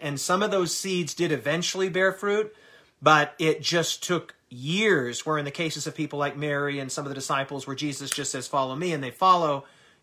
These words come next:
it took a while. It took a while. Okay, a couple more questions here. Um,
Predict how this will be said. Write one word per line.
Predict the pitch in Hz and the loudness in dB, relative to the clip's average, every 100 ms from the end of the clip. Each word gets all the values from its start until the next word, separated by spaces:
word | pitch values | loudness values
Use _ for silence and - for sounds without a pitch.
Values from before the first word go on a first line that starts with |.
| - | -4
it | 151 | -2
took | - 151 | 0 -2
a | 123 | -4
while. | 107 87 73 - _ _ | -4 -6 -10 -18 _ _
It | 139 - | -12 -10
took | 156 | -10
a | 110 | -8
while. | 92 85 - _ _ _ _ _ _ _ - - - - | -8 -10 -16 _ _ _ _ _ _ _ -20 -20 2 6
Okay, | 320 262 185 | 8 8 8
a | 196 | 6
couple | 185 233 240 | 8 6 6
more | 240 | 4
questions | 254 269 294 254 | 4 0 0 -2
here. | 240 185 135 98 98 _ _ _ _ _ _ _ _ _ - - - - - - - | 0 0 0 -4 -14 _ _ _ _ _ _ _ _ _ -20 -20 -20 -20 -20 -20 -6
Um, | - 208 208 208 202 202 202 | 4 8 8 8 6 2 -2